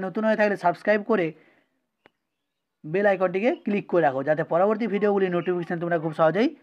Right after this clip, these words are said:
পেতে পারো। তো শুরু করা যাক। আজকে কোষে দেখি টু এর পেজ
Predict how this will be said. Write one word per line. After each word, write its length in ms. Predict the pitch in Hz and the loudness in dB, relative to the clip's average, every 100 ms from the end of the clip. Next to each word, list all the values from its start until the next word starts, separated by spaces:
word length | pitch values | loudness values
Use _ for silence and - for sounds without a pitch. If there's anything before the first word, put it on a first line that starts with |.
| _ - | _ -6
পেতে 200 | 143 139 | -4 0
পারো। 180 | 117 110 - _ _ _ _ | 0 -2 -4 _ _ _ _
তো 60 | 196 | -6
শুরু 120 | 208 208 | -2 2
করা 120 | 220 220 | 4 4
যাক। 100 | 254 - - _ 170 | 0 -6 -20 _ -6
আজকে 160 | 170 185 185 | -2 0 2
কোষে 220 | 196 226 220 | 2 6 4
দেখি 200 | 214 247 269 _ _ - | 2 -2 -4 _ _ -6
টু 80 | 220 226 | 2 6
এর 100 | 190 165 - _ _ - | 6 2 -4 _ _ -2
পেজ 160 | 185 | 2